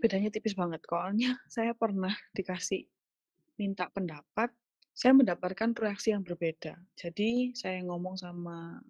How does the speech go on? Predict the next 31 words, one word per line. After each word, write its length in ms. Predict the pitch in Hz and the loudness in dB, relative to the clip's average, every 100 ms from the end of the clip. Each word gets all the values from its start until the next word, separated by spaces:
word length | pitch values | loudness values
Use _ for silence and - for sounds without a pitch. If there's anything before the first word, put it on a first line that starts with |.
| _ _ _ | _ _ _
teman-teman 400 | 180 175 170 170 | -10 -10 -10 -12
saya, 400 | 165 165 170 226 240 - - _ _ _ _ _ | -10 -6 -4 -4 -8 -14 -20 _ _ _ _ _
di 320 | 196 185 175 170 | 0 0 -4 -12
saat 400 | - 277 349 359 | 0 4 4 8
yang 160 | 285 202 | 8 8
bersamaan, 640 | 185 165 156 170 220 262 262 _ _ _ _ _ _ | 0 -4 -4 0 4 4 2 _ _ _ _ _ _
ada 240 | 202 196 302 | -4 4 6
yang 160 | 349 | 8
bilang 400 | 220 196 233 269 | 6 2 2 2
bahwa 180 | 196 175 180 | 0 -4 -2
apa 160 | 185 | -4
yang 80 | 190 | -4
saya 160 | 185 175 | -8 -12
katakan 320 | - 185 196 | -14 -10 -8
itu 160 | 196 269 | 2 6
matre, 460 | 262 247 - - _ | 6 2 -6 -10 _
apa, 320 | 185 - 190 - | -10 -8 -10 -10
ada 160 | 185 185 | -8 -8
yang 160 | 175 | -8
bilang 320 | 170 170 226 240 | -10 -4 -2 -2
apa 220 | 220 190 | -2 -4
yang 140 | 185 | -4
saya 180 | 185 175 | -10 -12
katakan 460 | 180 175 - 180 185 | -12 -14 -12 -12 -12
itu 380 | 185 - 247 254 _ _ _ _ _ _ | -4 0 2 0 _ _ _ _ _ _
berlogika. 580 | 190 185 185 240 - 156 - _ _ _ - | 4 6 4 -2 -2 -8 -12 _ _ _ -4
Jadi, 180 | 190 262 294 | 6 8 8
ini 80 | - | 4
opini 400 | 240 - 233 233 233 | -4 2 4 6 6
pendengar 400 | 214 180 190 190 | 4 4 4 4
ya, 240 | 156 - | 2 -2